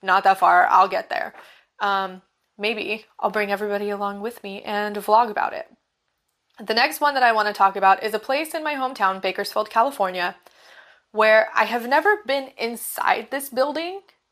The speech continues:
but this building is famous, I think. Um,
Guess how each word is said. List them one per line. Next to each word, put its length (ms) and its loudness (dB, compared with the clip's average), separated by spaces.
but 400 2
this 220 -2
building 640 -4
is 160 0
famous, 600 -4
I 60 2
think. 340 -6
Um, 560 4